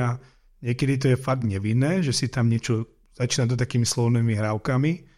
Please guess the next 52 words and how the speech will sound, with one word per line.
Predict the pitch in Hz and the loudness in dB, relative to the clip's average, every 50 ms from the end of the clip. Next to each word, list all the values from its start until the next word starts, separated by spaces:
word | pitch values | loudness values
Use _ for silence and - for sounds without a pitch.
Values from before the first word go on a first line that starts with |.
| _ _ _ - 127 | _ _ _ -6 -2
hej, | 113 131 156 | 0 0 0
a | 160 135 | 0 0
už | 135 135 127 - - | -2 -2 -2 -2 0
to | 139 | 0
cítite, | 117 - - 135 131 - - - - 139 | 0 2 0 -2 -2 -4 -8 -4 -2 0
že | 127 135 | 0 0
ten | 131 - 127 | 0 0 2
druhý | 123 127 127 123 123 123 | 2 4 4 4 4 2
buď | 113 117 107 104 110 | 0 -2 -6 -4 -2
neodpovie, | 117 120 120 - - 127 117 117 117 117 | -2 -2 -2 0 0 0 2 2 2 2
alebo, | 117 113 110 113 113 113 110 117 113 113 - _ _ _ _ _ _ _ _ | 2 2 0 0 0 -2 -2 -4 -6 -6 -10 _ _ _ _ _ _ _ _
alebo | - 120 113 113 120 123 | -8 -6 -6 -2 -2 -2
sa | 117 - - 131 113 | 0 0 0 2 2
uzavrie | 117 127 127 123 127 131 127 127 127 127 127 127 135 135 | 2 2 2 2 2 2 2 2 4 4 4 4 2 2
a | 123 120 | 2 2
už | 123 113 - | 0 -2 -2
v | - 131 | -2 0
triede | 131 131 131 127 117 | 0 2 2 2 2
vidíte, | 120 127 123 127 120 123 | 2 0 2 2 0 0
že | 123 120 | 0 -2
tá | - | -2
nálada | 123 117 117 120 123 123 120 117 | 0 0 0 0 0 0 0 0
je | 117 110 | 0 -2
taká, | - 120 107 - 127 110 | -2 -4 -4 -4 -4 -4
aká | - - 120 | -2 -2 -2
je. | 113 | -2
A | 110 | -2
to | - - 117 | -2 -2 -4
je | |
presne | 110 - 127 123 - 131 117 | -2 -2 -2 -2 0 0 0
to, | - 123 120 123 - - - _ _ _ _ | 0 0 -2 -2 -2 -8 -20 _ _ _ _
čo | - - 123 | -8 -4 0
by | 120 123 | 2 2
mali | 127 127 131 131 127 127 | 4 4 4 4 4 2
odpozorovať. | 127 123 131 127 135 - 135 123 123 120 120 117 113 113 | 2 0 -4 -6 -4 -6 -8 -6 -4 -2 -2 -2 0 2
My | 120 131 143 143 | 2 2 2 2
na | 143 | 0
jedna | 143 131 139 | 0 0 -2
štyri | 131 135 - 139 135 | -2 -2 -2 -2 0
máme | 139 131 120 | 2 2 2
výhodu, | 120 127 131 131 123 | 2 2 2 2 2
že | 120 127 123 | 2 2 2
sme | 120 117 | 0 0
s | - - | -2 0
tými | 123 117 113 | 0 0 0
deťmi | 117 110 - 120 110 | 0 0 0 0 0
stále, | - - 110 101 95 101 | 0 0 -2 -2 -2 -2
že | 104 104 101 | -2 -4 -4
to | - - 110 | -4 -6 -4
tam | - 110 107 104 107 104 107 104 | -2 0 0 2 2 0 0 -2
vidíme, | 104 110 104 104 101 95 95 95 92 98 | -4 -6 -8 -10 -14 -20 -20 -20 -20 -20
hej. | 107 104 110 | -20 -20 -20